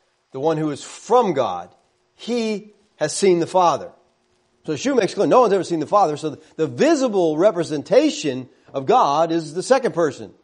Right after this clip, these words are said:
It's Yeshua. In John fourteen nine, he says, Yeshua said to him, "Have I been so long with you, and yet you have not come to know me, Philip? He who has seen me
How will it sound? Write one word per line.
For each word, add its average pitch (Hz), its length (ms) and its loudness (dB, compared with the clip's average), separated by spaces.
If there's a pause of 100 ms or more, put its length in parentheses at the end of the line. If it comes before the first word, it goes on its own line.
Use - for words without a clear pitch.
(640)
It's 104 160 -18
Yeshua. 160 460 -2 (1400)
In 123 100 -12
John 165 220 2
fourteen 175 400 -2
nine, 190 260 0
he 175 60 2
says, 147 260 -6
Yeshua 180 320 -4
said 180 180 0
to 170 80 2
him, 165 280 0 (320)
"Have 254 120 2
I 294 40 -4
been 269 160 4
so 214 120 -4
long 151 300 0
with 190 240 2
you, 220 240 0
and 156 120 0
yet 170 260 0
you 196 200 -6
have 147 260 -2
not 160 380 -4
come 180 320 -4
to 160 120 -6
know 147 260 2
me, 269 180 -2
Philip? 320 380 0 (840)
He 247 260 -4
who 208 120 2
has 156 180 -2
seen 170 300 -2
me 135 360 -2